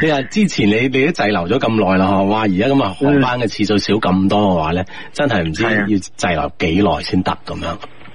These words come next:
Speaker 2: 係啊，所以真係咯，好似我今日日記所寫嘅，今日唔知聽日事。其實，誒，經過一次疫情呢，我哋要更加珍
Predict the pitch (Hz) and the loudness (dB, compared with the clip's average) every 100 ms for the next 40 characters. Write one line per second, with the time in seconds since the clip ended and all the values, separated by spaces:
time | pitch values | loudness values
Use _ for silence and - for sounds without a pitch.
0 | - - 127 123 117 120 214 214 165 - | -10 -4 0 0 -2 -2 0 2 2 -2
1 | - - - 202 156 143 160 165 147 139 | -12 -14 -4 0 2 2 2 2 2 2
2 | 170 127 110 120 120 131 135 117 127 113 | 2 2 0 0 0 0 0 0 0 0
3 | 175 117 95 131 127 135 110 - - - | 0 0 0 0 2 2 0 -4 -8 -10
4 | - - - 123 117 - - - - 117 | -12 -18 -4 -2 -2 -6 -16 -10 -2 0
5 | 110 107 104 110 208 208 185 185 143 120 | 2 2 2 0 2 2 2 0 -2 0
6 | 101 - 95 113 156 139 113 113 120 120 | 0 -2 -2 2 2 2 2 2 2 0
7 | 120 131 135 139 | 0 0 0 0